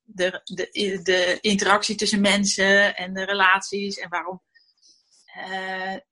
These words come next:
soms rijden mensen zich onbedoeld, rijden ze elkaar in de wielen in organisaties.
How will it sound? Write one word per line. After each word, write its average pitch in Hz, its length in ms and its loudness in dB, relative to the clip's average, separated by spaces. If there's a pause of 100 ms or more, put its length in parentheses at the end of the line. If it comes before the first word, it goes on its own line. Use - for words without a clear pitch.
(100)
soms - 380 2
rijden 202 300 4
mensen 202 360 -2
zich - 200 -8
onbedoeld, 208 600 2
rijden 190 280 2
ze 190 80 -4
elkaar 180 300 2
in 180 100 -8
de 170 100 -10
wielen 202 260 0
in 226 120 -4
organisaties. 220 960 -4